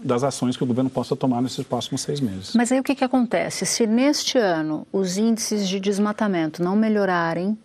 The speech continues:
Speaker 2: ou se crescerem em relação ao ano, ao ano passado, que já foi muito alto, o que que acontece na prática do ponto de vista de investimento?
Speaker 1: Eu temo de que a repercussão externa para o Brasil,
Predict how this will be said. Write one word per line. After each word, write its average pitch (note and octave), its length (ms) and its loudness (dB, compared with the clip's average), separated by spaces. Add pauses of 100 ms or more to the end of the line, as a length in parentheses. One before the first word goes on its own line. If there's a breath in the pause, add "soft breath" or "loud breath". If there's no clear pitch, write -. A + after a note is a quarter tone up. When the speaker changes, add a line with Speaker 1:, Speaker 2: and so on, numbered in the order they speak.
(320 loud breath)
Speaker 2:
ou G3 240 6
se A3 300 -2
crescerem A3+ 720 2
em A3 40 2
relação F#3+ 440 0
ao F3+ 100 -2
ano, F3+ 160 -2
ao F3 300 0
ano F3 120 0
passado, E3+ 460 -2
que F3+ 100 -2
já E3 140 2
foi A#3 400 2 (360 loud breath)
muito A3+ 600 4
alto, F3 440 -2
o A#3 120 0
que D#4 220 -2
que D4+ 80 -6
acontece A#3 580 -2
na G#3 100 -2
prática G#3 480 -2
do G3+ 80 0
ponto G#3+ 240 -2
de G3+ 100 -2
vista G3 220 -4
de F#3+ 80 -4
investimento? F#3 480 -4 (540 loud breath)
Speaker 1:
Eu G3+ 160 2
temo A#2+ 520 2 (100)
de A2 160 -2
que - 100 0
a A2+ 40 0
repercussão A2+ 800 0
externa A2+ 720 0 (160)
para B2 200 2
o C3 40 2
Brasil, G#2 540 0